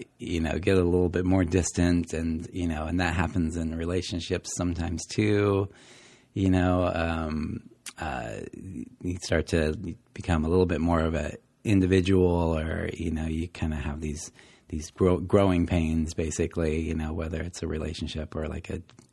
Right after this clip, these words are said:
teenager growing up. And, um, so that, that was, uh,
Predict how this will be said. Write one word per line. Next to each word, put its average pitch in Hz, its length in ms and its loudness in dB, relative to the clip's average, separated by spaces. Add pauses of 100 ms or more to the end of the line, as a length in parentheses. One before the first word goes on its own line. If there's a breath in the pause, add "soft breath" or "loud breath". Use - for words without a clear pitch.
teenager 80 500 -4
growing 80 380 -2
up. 80 320 -4 (640 loud breath)
And, 85 360 2
um, 80 540 0 (440 soft breath)
so 95 200 4
that, 92 320 4 (220)
that 98 240 4
was, 92 240 4
uh, 82 600 2